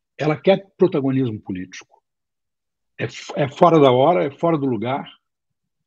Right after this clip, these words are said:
mas o Brasil é o país da história das ideias e das coisas fora do seu lugar, né? Então, a, a, é, é, é, é, eles intimidam,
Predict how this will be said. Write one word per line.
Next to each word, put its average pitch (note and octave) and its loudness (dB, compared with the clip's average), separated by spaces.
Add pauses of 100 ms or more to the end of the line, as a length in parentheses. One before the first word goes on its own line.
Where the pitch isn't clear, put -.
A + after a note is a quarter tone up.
(120)
mas C3+ -6
o C#3+ -8
Brasil D3 0
é - 2
o G3+ 0
país F#3+ 0
da F3+ 0
história F3 -4
das D3 -2
ideias C#3 -4
e B2+ -10
das B2+ -4
coisas C#3 2
fora C3 -2
do B2+ -10
seu C#3+ -4
lugar, A2 -6
né? G#2+ -10 (800)
Então, F3 4
a, F3+ 8 (580)
a, - -12 (240)
é, - -12
é, B2 -6 (960)
é, F3 2
é, F3 2
eles F3+ 2
intimidam, D#3+ -2